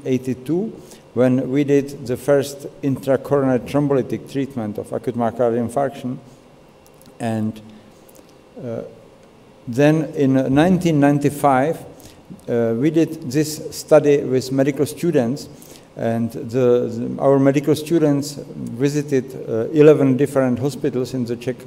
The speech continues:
Republic and, uh, went through the patient records and analyzed the mortality from S T elevation myocardial infarction. And they found these great differences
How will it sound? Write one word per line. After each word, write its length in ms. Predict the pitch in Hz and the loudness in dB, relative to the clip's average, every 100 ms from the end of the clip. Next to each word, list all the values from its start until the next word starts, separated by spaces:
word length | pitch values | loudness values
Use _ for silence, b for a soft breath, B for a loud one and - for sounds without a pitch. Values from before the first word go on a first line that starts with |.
| - | -6
Republic 440 | 117 131 135 135 - B B B - | 0 2 2 0 -4 B B B -4
and, 300 | 117 113 123 | -2 -2 -2
uh, 380 | 117 113 113 127 - | 0 2 0 -2 -4
went 300 | 127 135 139 | 2 4 4
through 260 | 135 135 127 | 0 -2 -2
the 80 | 113 | 0
patient 420 | 135 131 143 127 | 0 0 -2 -2
records 520 | 131 127 123 123 123 | -2 2 4 4 0
and 260 | - 117 - | -6 -8 -4
analyzed 680 | 135 131 127 120 127 - | 0 2 2 0 -4 -10
the 60 | 113 | -4
mortality 640 | 120 135 139 127 117 123 | -2 0 2 2 2 -2
from 340 | 117 - 120 120 | -4 -2 -2 -2
S 160 | 139 | -6
T 200 | - 139 | -6 0
elevation 480 | 127 123 120 117 123 | 2 4 2 -2 -4
myocardial 460 | 113 113 120 113 110 | -4 -2 -2 -4 -2
infarction. 460 | 131 127 127 104 - B B B B B - | -2 -2 -4 -12 -14 B B B B B -10
And 280 | 117 110 - - - | -6 -6 -8 -14 0
they 180 | 120 165 | 6 6
found 540 | - 147 147 143 143 | 6 2 2 -2 -6
these 280 | 113 160 156 | 0 0 -2
great 580 | 165 113 131 135 127 123 | -8 -2 2 2 0 -6
differences 720 | 139 143 143 127 - 127 120 | -4 0 0 0 -2 -4 -6